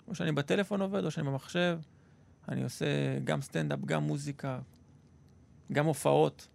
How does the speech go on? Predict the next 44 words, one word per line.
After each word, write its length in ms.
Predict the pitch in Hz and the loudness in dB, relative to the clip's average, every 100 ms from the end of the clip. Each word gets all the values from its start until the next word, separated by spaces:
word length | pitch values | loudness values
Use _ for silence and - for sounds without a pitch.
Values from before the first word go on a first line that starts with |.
| - - - | -20 -20 -14
של 120 | - | -12
סטנדאפ, 280 | - 151 143 | -4 -2 0
גם 120 | 143 | 0
הופעות 220 | 147 156 | 0 0
של 60 | 147 | -2
מוזיקה. 240 | 151 - - - - | -4 -6 -10 -12 -20
תחשוב 200 | - - | -6 2
מה 80 | 226 | 4
זה 80 | 214 | 6
להחזיק 280 | 165 160 170 | 6 2 4
להקה, 360 | 147 139 160 | 2 4 0
אחי, 220 | 139 - 151 | 0 -2 -4
והמתופף 540 | 139 139 147 165 151 | -2 -4 -4 -4 -4
חולה, 320 | - 156 170 147 | -2 0 0 -2
וזה, 160 | - - - - - | -8 -12 -20 -20 -14
צריך 180 | - 160 | -10 -6
לזה, 240 | 160 170 | -4 -2
זה, 180 | 160 160 | -2 -2
ולא 220 | 156 170 | 0 2
יהיה 80 | 170 | 2
את 100 | 156 | 0
הסאונד 340 | 151 170 165 | -2 0 0
הזה. 140 | 165 160 - - - - - - - | -2 -6 -14 -18 -20 -20 -20 -20 -20
יש 60 | - | 2
פה 120 | 226 | 6
הרבה 240 | 175 208 | 8 8
עבודה. 320 | 214 175 175 208 - - - - | 8 6 6 4 0 -20 -16 -2
גם 200 | 151 190 | 2 4
אם 100 | 214 | 6
ההוואי 280 | 202 180 208 | 6 8 8
עוזר 440 | 185 185 147 190 | 6 2 2 2
לי, 80 | 214 | 4
יש 240 | 180 - - - | 2 -2 -12 -6
הרבה. 220 | 156 180 190 - - - - - - - - - - | 0 2 0 -4 -20 -20 -20 -20 -20 -20 -20 -20 -6
אה, 440 | 131 127 127 131 131 - - - - - - - - - - - | -2 0 -2 -4 -6 -14 -20 -20 -20 -20 -20 -20 -20 -20 -20 -8
אז 340 | 135 127 147 - | -4 -4 -4 -8
אני 140 | 156 127 | -4 -2
עובד 220 | 131 185 | 0 0
כל 100 | 202 | 2
הזמן. 260 | 196 208 147 | 2 2 2
האם 180 | 170 | 2
אני 80 | 196 | 2
ממהר 400 | 160 143 139 214 | 2 2 2 2
לאנשהו? 500 | 240 247 214 233 220 | 2 0 -2 -2 -4